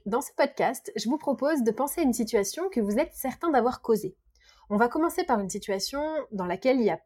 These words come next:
pas vraiment de négociation, euh, que tout le monde est d'accord pour dire que c'est vous qui l'avez causée, pour faire l'exercice qui va suivre. Ainsi,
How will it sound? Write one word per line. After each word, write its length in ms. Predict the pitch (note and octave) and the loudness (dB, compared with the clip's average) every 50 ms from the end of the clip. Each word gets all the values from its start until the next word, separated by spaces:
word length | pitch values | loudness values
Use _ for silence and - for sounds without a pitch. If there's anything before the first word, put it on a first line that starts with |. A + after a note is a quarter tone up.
| _ | _
pas 140 | - B3 A#3+ | 0 0 2
vraiment 480 | G3+ G3 G3 G3 G3 G3+ G#3 G#3 G#3 G3+ | 2 0 -2 -2 -2 -2 -2 -2 -2 -2
de 100 | E3+ E3 | -2 0
négociation, 760 | E3+ F3 F3 F3+ F3 E3+ - F3 E3 F3 - - C#4 E4+ F4 _ _ _ - - _ _ _ | 0 2 2 2 2 2 0 -2 -2 -2 -4 -8 -8 -8 -8 _ _ _ -20 -20 _ _ _
euh, 200 | G3 F#3 F3+ F3 | -2 0 0 -2
que 160 | E3+ - F#3 F3 | -2 0 0 0
tout 220 | F3 - - E4 | 0 2 2 4
le 60 | D4 | 4
monde 180 | C4 B3+ A#3 G3+ | 6 6 6 6
est 40 | F#3 | 4
d'accord 340 | F#3 F#3 - C#4+ D4+ - | 4 2 0 -2 -4 -2
pour 160 | - A#3 G#3+ G3+ | 0 0 0 0
dire 160 | C#4+ D4 - | 0 -2 -2
que 80 | - | -2
c'est 180 | G#3+ A3 - G3+ | -2 -2 -2 -2
vous 140 | F#3 A#3 D4 | -2 -2 -4
qui 120 | - - | -2 0
l'avez 240 | G#3 F#3 G3+ B3 C#4 | 2 2 2 2 0
causée, 360 | - A3+ G#3 F#3 F3+ F#3 - - | 2 2 2 2 2 0 -2 -4
pour 180 | - B3 A#3 | -4 -4 -2
faire 160 | - - B3+ | -2 -2 0
l'exercice 460 | C4+ A#3+ G3+ F3+ G3+ G3+ - C#4+ C4 - | 2 2 2 2 0 -2 -2 -4 -6 -4
qui 120 | - A3 | -4 -4
va 100 | G3 F#3+ | -4 -2
suivre. 320 | F#3 - - - - - _ _ _ _ _ _ - | -4 -6 -8 -10 -14 -18 _ _ _ _ _ _ -2
Ainsi, 360 | A#3+ B3+ A#3+ - - D#4+ F4 | 0 0 0 0 2 2 2